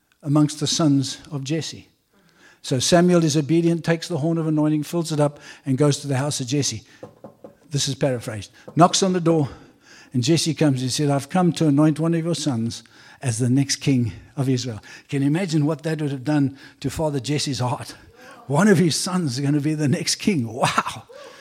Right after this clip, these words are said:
So he said, "Right." And he lines up his sons down the hallway.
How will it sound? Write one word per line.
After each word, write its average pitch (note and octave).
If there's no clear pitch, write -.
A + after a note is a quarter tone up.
So -
he D3
said, C#3+
"Right." F3+
And D3
he B2+
lines E3+
up F3+
his D#3+
sons D#3+
down D#3
the D3
hallway. C3